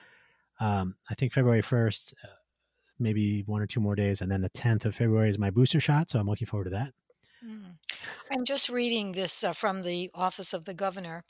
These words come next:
Speaker 2: and this was written, uh, January fourteenth, that nearly a hundred and ninety thousand doses, um, have been administered to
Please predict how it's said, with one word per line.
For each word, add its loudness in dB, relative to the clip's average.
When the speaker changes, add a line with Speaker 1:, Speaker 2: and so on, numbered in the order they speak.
Speaker 2:
and -4
this 8
was -6
written, -8
uh, -12
January -6
fourteenth, -8
that -8
nearly -8
a -6
hundred -10
and -14
ninety -12
thousand -4
doses, 2
um, -6
have -4
been -6
administered 0
to 0